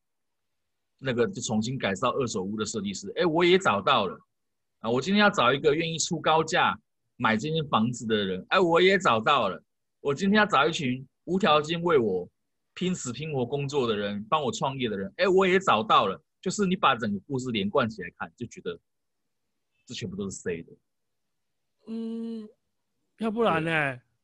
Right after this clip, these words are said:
Speaker 2: 要不然怎么
Speaker 1: 全部都是塞的。
Speaker 2: 要不然呢？要不然怎-，要不然呢？哪有那么多S O D？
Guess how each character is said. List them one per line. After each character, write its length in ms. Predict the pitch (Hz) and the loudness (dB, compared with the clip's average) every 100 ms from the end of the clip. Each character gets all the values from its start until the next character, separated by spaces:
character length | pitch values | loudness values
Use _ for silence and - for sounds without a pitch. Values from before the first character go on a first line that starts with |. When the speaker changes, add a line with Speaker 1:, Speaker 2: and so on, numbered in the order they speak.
| _ _ _ - | _ _ _ -8
Speaker 2:
要 120 | 233 | -4
不 100 | 220 | 0
然 220 | 233 208 | 0 0
怎 120 | 180 | -4
么 40 | 160 | -2
Speaker 1:
全 80 | |
部 80 | 151 | 0
都 120 | 123 | 0
是 80 | 117 | -2
塞 220 | - 107 | -2 -2
的。 60 | 98 87 - | -2 -6 -10
Speaker 2:
要 120 | - 226 | -8 -2
不 120 | 233 | 0
然 200 | 208 175 | 0 0
呢？ 320 | 170 170 175 - _ | -2 -4 -6 -14 _
要 80 | 202 | -2
不 100 | 220 | 0
然 160 | 196 | 0
怎-， 160 | 180 175 - | -4 -6 -6
要 100 | 220 | -2
不 80 | |
然 160 | 208 170 | -2 -2
呢？ 140 | 156 147 | -4 -6
哪 140 | 180 | -6
有 100 | 202 | -4
那 100 | 196 | -4
么 120 | 190 | -4
多 180 | 175 175 | -4 -2
S 180 | 170 - | -2 -4
O 160 | 147 | -6
D？ 280 | 147 139 123 | -6 -6 -8